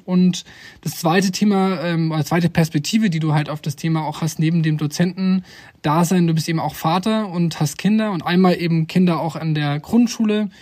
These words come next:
und eben auch an der Highschool. Und ähnlich, glaub ich, eben vom Zeitraum her ist es, glaub ich, ähnlich. Also ich glaub, fünf Wochen, also vier, fünf Wochen sind deine Kids inzwischen auch schon nicht mehr in der Schule.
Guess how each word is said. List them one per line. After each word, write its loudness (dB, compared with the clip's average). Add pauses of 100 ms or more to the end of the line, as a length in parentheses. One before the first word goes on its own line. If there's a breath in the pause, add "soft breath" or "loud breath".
(240 loud breath)
und 2
eben 0
auch -4
an -2
der -4
Highschool. -2 (520 loud breath)
Und 0 (160)
ähnlich, 4
glaub 0
ich, -2
eben -4
vom -2
Zeitraum 0
her 4
ist 0
es, -6
glaub -4
ich, -8
ähnlich. 0
Also -2
ich -2
glaub, -6
fünf 0
Wochen, 0 (260 loud breath)
also -4
vier, 0
fünf 0
Wochen 2
sind 0
deine 2 (240 loud breath)
Kids 0
inzwischen 0
auch -4
schon 0
nicht 0
mehr 0
in -2
der -2
Schule. -4